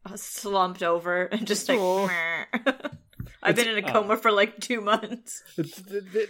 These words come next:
Speaker 2: th-, and it's, like, this weird, like, fisheye lens that they use a few times in these episodes.
Speaker 1: Yeah.
Speaker 2: And it just makes him look so very sad.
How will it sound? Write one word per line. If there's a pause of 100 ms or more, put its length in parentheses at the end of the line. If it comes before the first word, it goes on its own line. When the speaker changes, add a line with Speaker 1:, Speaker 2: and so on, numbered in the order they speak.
Speaker 2:
th-,
and
it's,
like,
this
weird,
like,
fisheye
lens
that
they
use
a
few
times
in
these
episodes.
Speaker 1:
Yeah.
Speaker 2:
And
it
just
makes
him
look
so
very
sad.